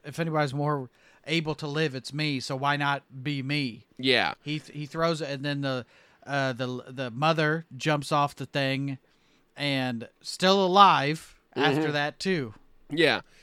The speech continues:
Speaker 2: My mother jumps off the roof and then, like, cushions the fall, gives that cushion for the pushing and the falling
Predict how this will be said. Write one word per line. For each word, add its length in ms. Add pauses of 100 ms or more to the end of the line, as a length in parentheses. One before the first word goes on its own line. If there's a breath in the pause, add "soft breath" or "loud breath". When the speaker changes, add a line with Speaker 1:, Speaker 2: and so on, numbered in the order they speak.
(320 soft breath)
Speaker 2:
My 360
mother 200
jumps 220
off 100
the 80
roof 220
and 140
then, 80
like, 220
cushions 520
the 80
fall, 340
gives 280
that 200
cushion 380
for 140
the 80
pushing 440
and 140
the 60
falling 500